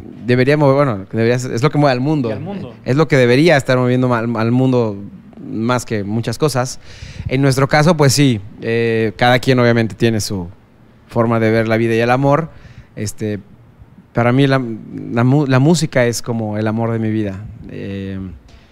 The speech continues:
Speaker 1: y, y además lo combino con los amores de mi vida, entonces, pues, siempre estoy componiendo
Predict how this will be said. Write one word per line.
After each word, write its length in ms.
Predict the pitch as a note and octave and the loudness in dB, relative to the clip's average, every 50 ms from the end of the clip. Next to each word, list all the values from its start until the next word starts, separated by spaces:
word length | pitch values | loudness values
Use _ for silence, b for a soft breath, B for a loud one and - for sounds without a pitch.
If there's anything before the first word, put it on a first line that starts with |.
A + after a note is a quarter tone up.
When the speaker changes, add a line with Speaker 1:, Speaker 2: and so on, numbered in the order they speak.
| b b b - - | b b b -16 -8
Speaker 1:
y, 340 | - A2+ A2+ A2+ A2+ A2 | -6 -4 -4 -2 -4 -4
y 120 | A2 A#2 B2 | -2 0 2
además 340 | B2 B2 B2 C3 C#3 C#3 C3 | 2 2 4 4 2 4 4
lo 140 | D3 C3+ | 2 2
combino 380 | - C#3 C#3 C#3 C#3+ C#3+ C#3+ - | 2 2 2 4 4 4 2 2
con 160 | - B2+ A#2+ | 2 2 2
los 120 | A#2+ A2 A2+ | 2 0 0
amores 300 | A2 A#2+ B2 C3+ C3 B2 | 0 0 0 0 0 0
de 80 | B2+ | 0
mi 100 | B2+ B2+ | 0 0
vida, 300 | C3 D3+ E3 D#3+ E3 D#3 | 2 4 4 4 4 4
entonces, 380 | C#3+ B2+ C#3 C#3 A#2 D3 C#3+ A2+ | 2 2 0 0 0 0 -2 -2
pues, 180 | - B2+ A#2+ | -2 -2 -2
siempre 300 | - C3+ C#3+ C#3+ D3+ D#3 | 2 2 2 2 4 2
estoy 180 | D3 - D#3 D#3 | 2 4 2 2
componiendo 800 | - D#3+ D3 B2 C#3 C#3 D3 D#3 D#3+ D3+ C#3+ C3 B2+ B2+ B2+ | 2 2 0 2 2 2 2 2 2 2 2 2 0 -2 -4